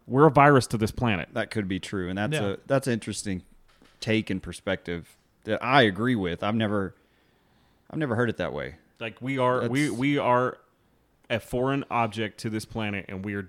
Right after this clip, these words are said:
Speaker 1: causing it harm, and it's trying to eliminate
Speaker 2: It
Speaker 1: us.
Speaker 2: makes
Speaker 1: Global
Speaker 2: sense. It
Speaker 1: warming,
Speaker 2: does make sense.
Speaker 1: everything else in, inside of those things, like,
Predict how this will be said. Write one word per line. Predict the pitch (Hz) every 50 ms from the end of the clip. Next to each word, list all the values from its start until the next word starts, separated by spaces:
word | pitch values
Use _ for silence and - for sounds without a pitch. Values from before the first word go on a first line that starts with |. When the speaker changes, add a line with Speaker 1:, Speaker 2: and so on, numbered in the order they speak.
| _ -
Speaker 1:
causing | - 113 110 104 110 110
it | 107 - -
harm, | 107 107 104 98 95 98 90
and | 92 95 95
it's | 92 - -
trying | - 107 104 101
to | 98
eliminate | 95 92 92 92 90 85 85 82
Speaker 2:
It | -
Speaker 1:
us. | 104
Speaker 2:
makes | 104 107 113 120 - -
Speaker 1:
Global | - 123 127 127 123 127 127
Speaker 2:
sense. | 120 113
It | 117
Speaker 1:
warming, | 123 127 127 131 127
Speaker 2:
does | 127 120
make | 95 98 95 - -
sense. | - 104 95
Speaker 1:
everything | 104 117 143 143 135 147 135 127
else | 123 120 117 - 120
in, | 113 113 110 -
inside | 117 110 101 - - 120 117 110
of | 101
those | 98 107 104 -
things, | - - 104 101 95 82 101
like, | 98 90 -